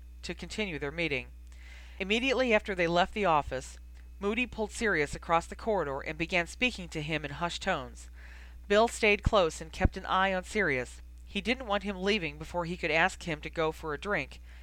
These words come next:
and Charlie and Mick hung back as well. "That was stupid, Bill," Charlie cheerfully informed him. "Could have had your old girlfriend stop by for a few weeks, and you would have been fine.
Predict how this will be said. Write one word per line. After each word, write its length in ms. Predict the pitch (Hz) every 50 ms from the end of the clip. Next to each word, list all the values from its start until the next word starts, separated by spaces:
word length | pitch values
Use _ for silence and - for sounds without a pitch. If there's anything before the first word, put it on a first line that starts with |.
| - - - -
and 100 | 160 -
Charlie 520 | - - 190 185 190 196 202 208 226 220
and 200 | - 160 156 170
Mick 280 | 196 180 151 151 - -
hung 220 | - - 170 160
back 280 | 156 160 147 143 - -
as 160 | - 160 -
well. 340 | 165 185 180 156 131 120 120 - - - - - - - - - - - - - - - - - - -
"That 160 | - 170 151 131
was 120 | 151 139
stupid, 500 | - - - - 226 233 - 151 127 -
Bill," 380 | - 143 135 131 131 143 165 - - - -
Charlie 340 | - - 165 156 151 143 139
cheerfully 460 | - - 165 151 143 - 151 143 139
informed 400 | 139 135 - 160 147 143 143 139
him. 240 | 143 139 147 170 - - - - - - - - - -
"Could 180 | - - 269 262
have 80 | 277
had 200 | 254 254 233 220
your 120 | 214 214 -
old 240 | 185 220 240 233 208
girlfriend 460 | - 233 202 156 - - 151 139 139
stop 260 | - - 170 139 -
by 200 | - 160 156 151
for 200 | 151 - 175 175
a 60 | 165
few 220 | - - 185 190 185
weeks, 400 | 185 233 262 - - - - -
and 160 | - 170 165 175
you 100 | 208 214
would 100 | 196 175
have 160 | 165 147 -
been 180 | - 180 180 185
fine. 480 | - - - 165 147 135 123 120 120